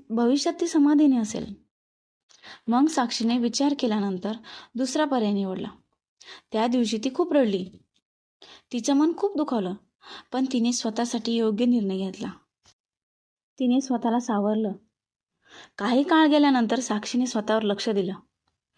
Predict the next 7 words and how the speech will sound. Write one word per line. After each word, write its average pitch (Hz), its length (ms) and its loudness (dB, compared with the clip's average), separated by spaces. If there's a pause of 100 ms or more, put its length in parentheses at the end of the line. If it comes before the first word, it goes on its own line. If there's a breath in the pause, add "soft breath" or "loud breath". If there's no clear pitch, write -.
(580 loud breath)
मेहनत 214 420 0
केली, 202 280 -4 (440 soft breath)
स्वतःची 226 440 0
एक 247 160 -2
वेगळी 220 240 2
ओळख 233 360 4
निर्माण 226 320 2